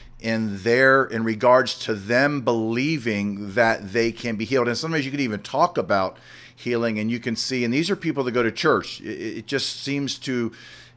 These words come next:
be something that is not even so much in their vocabulary, or there's no faith to believe it, or they've never really heard anybody talk about it the way,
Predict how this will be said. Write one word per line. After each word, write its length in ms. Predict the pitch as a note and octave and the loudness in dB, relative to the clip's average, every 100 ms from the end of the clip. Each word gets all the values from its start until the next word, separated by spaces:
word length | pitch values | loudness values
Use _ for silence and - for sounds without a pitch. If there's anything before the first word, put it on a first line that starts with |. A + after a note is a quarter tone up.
| - | -6
be 160 | B2+ | -2
something 520 | A#2 - C#3+ C3+ C3 | 0 2 2 2 -2
that 120 | B2 A2+ | 0 0
is 160 | G#2 | 0
not 220 | A#2+ B2 | 2 2
even 260 | B2 A#2 A#2 | 2 0 -2
so 160 | - B2 | -2 0
much 220 | A#2 A#2 | 0 0
in 100 | G#2+ | -2
their 140 | A2 | -2
vocabulary, 880 | G#2 G2+ - C#3+ D3+ D3 C#3+ C#3 C3+ | 0 -4 0 0 2 2 2 2 0
or 320 | - G#2+ G2+ | 0 0 0
there's 260 | G2+ G#2 G2 | 0 -2 -2
no 140 | G#2 | -4
faith 380 | G2 - A#2 A2+ | -4 -2 -2 -2
to 100 | - | -6
believe 380 | G2 G#2 A2+ A2+ | -4 -2 -2 -2
it, 80 | A2 | -2
or 180 | G2 G2+ | -2 0
they've 240 | A2 G2 | 0 0
never 220 | B2 A#2+ | 0 0
really 260 | A#2 A2+ G#2+ | 0 0 -2
heard 260 | - C#3+ | -4 -2
anybody 400 | A#2+ G#2+ G#2 G#2 | -2 -2 -2 -2
talk 320 | G2+ - B2+ - | -2 0 0 0
about 280 | G2+ G#2 | 0 0
it 100 | G#2 | 0
the 80 | - | -2
way, 380 | G2+ G#2 G2+ G2 | -2 0 0 -2